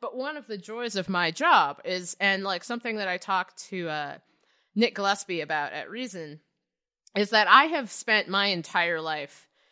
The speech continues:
in areas and venues in which no one shared my politics,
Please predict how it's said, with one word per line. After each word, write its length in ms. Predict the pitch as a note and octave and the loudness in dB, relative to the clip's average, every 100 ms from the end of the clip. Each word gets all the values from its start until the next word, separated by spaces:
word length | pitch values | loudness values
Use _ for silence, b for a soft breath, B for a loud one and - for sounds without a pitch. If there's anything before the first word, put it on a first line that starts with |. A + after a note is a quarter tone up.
| _ _ _ | _ _ _
in 280 | G3 F3+ F3 | -4 -4 -4
areas 480 | F#3 G#3+ G#3 G3 F#3 | 0 0 2 -2 -4
and 120 | F3+ | -6
venues 480 | F3+ F3+ E3+ D#3+ - | -4 -4 -6 -10 -10
in 200 | F#3+ F#3 | -8 -6
which 260 | F#3 - G3 | -6 -6 -6
no 240 | G#3+ G3+ | -4 -2
one 220 | G3 E3+ | 0 -2
shared 220 | - D#3+ | -2 -8
my 100 | D#3 | -10
politics, 580 | D3 D3+ C#3+ C#3+ C#3+ - | -10 -8 -8 -10 -14 -14